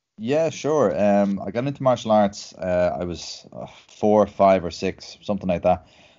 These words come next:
But, um, I got in, in Kenpo Karate. Uh, me and a bunch of sco-, of, uh, friends of mine from school, uh, primary school, our parents brought us down. So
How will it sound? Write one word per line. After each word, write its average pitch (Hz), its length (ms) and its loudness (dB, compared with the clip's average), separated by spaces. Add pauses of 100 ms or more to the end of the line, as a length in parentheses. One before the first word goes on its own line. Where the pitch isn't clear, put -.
But, 98 320 4
um, 90 600 6
I 92 60 -8
got 104 160 0
in, 120 200 0
in 101 320 0
Kenpo 95 340 -2
Karate. 95 420 4 (140)
Uh, 85 280 -4
me 92 320 0
and 90 200 0
a 87 40 -2
bunch 95 180 -2
of - 60 -14
sco-, - 160 -6
of, 90 320 0
uh, 87 240 4
friends 98 320 2
of 87 40 -2
mine 87 440 0
from 92 160 -6
school, 104 600 2
uh, 82 160 -4
primary 104 320 2
school, 95 380 0 (360)
our 82 80 -2
parents 95 320 0
brought 92 220 6
us 85 120 -6
down. 95 460 2
So 90 420 0